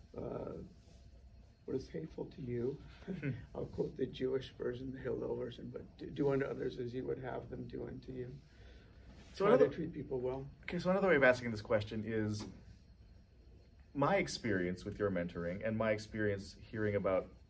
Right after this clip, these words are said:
Speaker 2: others' experience is that you have thought pretty carefully about what it means to live the life of a scholar.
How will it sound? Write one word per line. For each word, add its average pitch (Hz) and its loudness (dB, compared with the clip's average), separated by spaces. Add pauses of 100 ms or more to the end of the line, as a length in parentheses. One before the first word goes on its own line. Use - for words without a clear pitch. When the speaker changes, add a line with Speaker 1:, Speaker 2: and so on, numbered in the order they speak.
(240)
Speaker 2:
others' 107 2
experience 82 -6 (680)
is 110 0
that 107 8 (540)
you 139 -2
have 156 0
thought 113 2 (440)
pretty - -10 (120)
carefully 147 2
about 90 6
what 120 6
it 113 -2 (480)
means 101 0
to - -4
live 95 0
the 92 -2
life 87 0
of 85 -8
a 80 -6 (140)
scholar. - -8